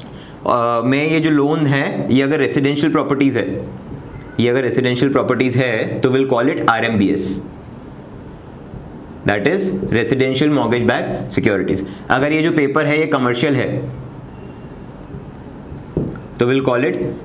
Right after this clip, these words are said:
सीएमबीएस। We'll call it C M B S, commercially, commercial backed, uh, commercially mortgage backed securities। All right, so it really depends कि किस चीज़ का पूल बन रहा है, रेजिडेंशियल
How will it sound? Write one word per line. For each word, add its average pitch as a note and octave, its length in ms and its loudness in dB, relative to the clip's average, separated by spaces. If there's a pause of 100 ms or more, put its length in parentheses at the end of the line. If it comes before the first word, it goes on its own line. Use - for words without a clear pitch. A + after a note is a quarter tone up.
(140)
सीएमबीएस। - 800 0 (1500)
We'll A2+ 80 2
call A2+ 220 4
it F3+ 280 -2
C G#2+ 220 0
M F#2+ 80 2
B F2 80 4
S, - 140 -2
commercially, B2 580 2
commercial A#2+ 480 2
backed, B2 580 0 (460)
uh, G2+ 140 2
commercially B2 420 2
mortgage A#2+ 340 0
backed - 360 0
securities। F#2 540 2
All - 140 4
right, E3+ 140 0
so D#3+ 120 2
it D#3 180 2
really D3 200 2
depends D3+ 440 0
कि D#3+ 160 2
किस C#3+ 220 0
चीज़ C#3+ 180 2
का D3 160 6
पूल C#3 140 2
बन C3+ 120 4
रहा C3+ 140 2
है, B2+ 60 4
रेजिडेंशियल B2 520 2